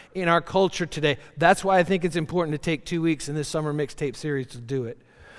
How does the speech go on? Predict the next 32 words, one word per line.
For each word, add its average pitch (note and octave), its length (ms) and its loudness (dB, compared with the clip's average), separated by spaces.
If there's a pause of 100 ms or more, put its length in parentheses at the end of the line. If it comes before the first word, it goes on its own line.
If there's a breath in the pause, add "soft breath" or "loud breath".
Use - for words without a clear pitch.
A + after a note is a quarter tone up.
(120)
Mark G3 280 8
chapter A3+ 340 4
six, F#3 600 4 (200 loud breath)
verse F#3 180 2
one G3+ 200 4
through A3 140 2
four F3+ 200 2
says, E3+ 220 0
"Jesus A3+ 480 2
left G3 260 6
that G3 180 6
part G#3 220 2
of A#3+ 60 -2
the B3 80 0
country F#3+ 420 0
and F3+ 160 0
returned G#3+ 480 2 (260 loud breath)
with G#3 160 4
his A#3 280 4
disciples F#3 640 4
to F#3+ 120 0
Nazareth." F3+ 760 4
That's F#3 240 4
where F#3+ 160 4
he F#3+ 160 0
grew F3+ 280 6
up. E3+ 160 2
He E3 60 2
was D#3 120 0
born D#3+ 260 0
in G#3 100 2
Bethlehem, E3 580 2